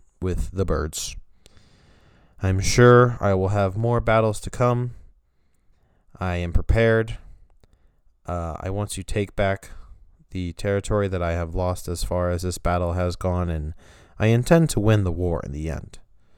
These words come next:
I don't know what it'll be. Maybe, maybe I'll have to become a turkey hunter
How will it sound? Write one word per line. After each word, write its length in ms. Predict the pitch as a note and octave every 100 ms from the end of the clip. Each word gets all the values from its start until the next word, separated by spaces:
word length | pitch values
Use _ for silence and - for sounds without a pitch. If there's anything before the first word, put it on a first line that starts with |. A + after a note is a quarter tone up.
| _ _ _ -
I 140 | G#2+
don't 300 | G#2+ C3+ -
know 160 | C3 C3
what 260 | A#2 A#2 B2+
it'll 180 | A#2+
be. 320 | G2 A2 C#3+ D3 - _ _ _ _ _ -
Maybe, 540 | F#2+ G2+ A#2 A2 A2 - - E2
maybe 340 | F2+ F#2+ G#2
I'll 160 | G2 F#2+
have 200 | G2 -
to 160 | F#2 F2
become 300 | F#2 G#2+ F#2
a 60 |
turkey 360 | - F#2+ G2+ A2
hunter 340 | A#2 A#2+ A#2+